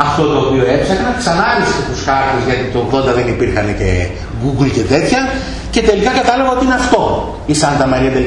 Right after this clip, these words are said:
Carmine, που δεν ευωδόθηκε να έχει μια μεγάλη χορηγία για να δει μια υπέροχη πρόσωψη. Ε, είναι όμως πολύ σημαντική αυτή η εκκλησία και μέσα είναι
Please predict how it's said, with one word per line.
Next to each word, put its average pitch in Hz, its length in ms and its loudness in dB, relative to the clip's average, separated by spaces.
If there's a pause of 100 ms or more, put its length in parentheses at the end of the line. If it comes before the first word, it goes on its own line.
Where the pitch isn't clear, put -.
Carmine, 160 460 0
που 226 160 0
δεν 240 100 0 (180)
ευωδόθηκε 180 520 2 (100)
να 160 40 2 (100)
έχει 170 220 0
μια 170 120 2 (100)
μεγάλη 165 300 2
χορηγία 151 360 2
για 185 120 2
να 165 80 0
δει 180 140 2
μια 165 160 0
υπέροχη 151 400 0
πρόσωψη. 143 500 0 (720)
Ε, 165 40 4 (480)
είναι 220 120 2
όμως 220 200 0 (100)
πολύ 208 260 0
σημαντική 120 720 0
αυτή 110 120 0
η 113 40 0
εκκλησία 120 440 0
και 123 60 0
μέσα 147 320 0
είναι 160 120 0